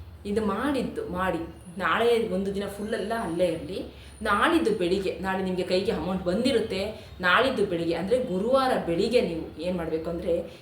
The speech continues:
ಈ ಒಂದು ಬೌಲ್ನ ತೆಗೆದುಕೊಳ್ಳಿ. ತೆಗೆದುಕೊಂಡು ಇದ್ರಲ್ಲಿರುವಂತಹ ಕಾಯಿನ್ನ ನೀವು ಹಣ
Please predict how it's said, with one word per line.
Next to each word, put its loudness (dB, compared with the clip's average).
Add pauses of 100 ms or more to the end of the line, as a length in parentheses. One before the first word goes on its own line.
ಈ 2
ಒಂದು 0
ಬೌಲ್ನ 2
ತೆಗೆದುಕೊಳ್ಳಿ. -2
ತೆಗೆದುಕೊಂಡು 0 (220)
ಇದ್ರಲ್ಲಿರುವಂತಹ 0
ಕಾಯಿನ್ನ 2
ನೀವು 0
ಹಣ -2